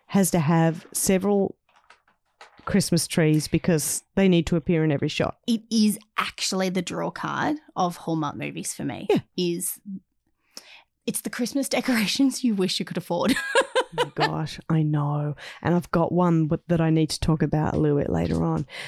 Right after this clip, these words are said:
Speaker 1: But this one, they, they went all out with the, the lights.
Speaker 2: Oh,
Speaker 1: And it,
Speaker 2: nice.
Speaker 1: <sighs> it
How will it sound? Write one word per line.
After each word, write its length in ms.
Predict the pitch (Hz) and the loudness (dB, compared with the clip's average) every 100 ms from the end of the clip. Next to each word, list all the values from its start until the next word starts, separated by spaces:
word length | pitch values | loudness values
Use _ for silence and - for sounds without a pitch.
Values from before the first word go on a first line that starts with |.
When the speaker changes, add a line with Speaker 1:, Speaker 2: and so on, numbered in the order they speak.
| - | -6
Speaker 1:
But 120 | - 170 | 0 2
this 200 | 202 - | 2 2
one, 320 | 180 165 160 - - - | 2 4 2 -4 -4 2
they, 260 | 185 180 | 2 2
they 160 | 185 185 | 2 2
went 240 | 180 214 - _ _ - | 4 0 -2 _ _ 0
all 280 | 185 190 | 2 4
out 340 | 175 160 165 - - | 4 4 0 -4 0
with 280 | 170 165 _ | 2 0 _
the, 580 | 170 156 151 151 160 - _ | 2 4 4 2 0 -4 _
the 120 | 160 | 0
lights. 840 | 151 147 151 269 415 - - - - _ _ | 2 2 2 0 -4 -10 -12 -12 -14 _ _
Speaker 2:
Oh, 460 | 156 196 202 196 190 | -14 -10 -6 -6 0
Speaker 1:
And 200 | 196 208 | 4 4
it, 40 | 202 | 2
Speaker 2:
nice. 460 | 196 190 180 165 175 - | -4 -10 -8 -10 -12 -14
Speaker 1:
<sighs> 140 | - | -10
it 120 | 214 | -10